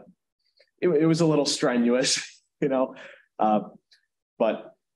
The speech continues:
luckily, I'd found one, and the I had moved down, uh, in the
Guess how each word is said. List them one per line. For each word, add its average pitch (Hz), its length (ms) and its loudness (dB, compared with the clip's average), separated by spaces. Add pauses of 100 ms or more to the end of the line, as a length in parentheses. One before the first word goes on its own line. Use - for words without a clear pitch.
(640)
luckily, 113 360 2
I'd 98 140 0
found 110 340 0
one, 95 340 -4 (160)
and 101 440 -2 (240)
the 101 420 -6 (140)
I 104 140 2
had 101 160 0
moved 107 280 2
down, 98 500 0 (720)
uh, 78 220 -6 (120)
in 101 160 0
the 95 380 0